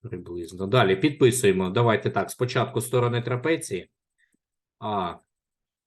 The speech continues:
Б, С, Д. Е, далі, починаючи зверху, чомусь вони почали. М,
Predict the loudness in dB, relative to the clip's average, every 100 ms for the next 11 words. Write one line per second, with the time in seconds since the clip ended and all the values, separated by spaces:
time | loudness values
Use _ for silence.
0 | _ _ _ _ _ -20 -8 -4 -4 -8
1 | -12 -16 _ _ _ _ _ _ _ _
2 | _ _ _ -14 -8 -6 -6 -4 -4 -6
3 | -8 -14 -8 2 6 6 4 -2 _ -20
4 | _ _ _ _ _ -4 -2 -2 0 2
5 | 2 2 -2 -6 _ _ _ _ _ _
6 | _ _ _ _ _ _ _ _ -10 -6
7 | -4 -2 -2 -4 -4 -6 -8 -10 -12 -10
8 | -12 -8 -6 -4 -2 0 -2 -2 0 0
9 | 0 -2 -2 0 0 0 -4 -4 -2 -2
10 | -8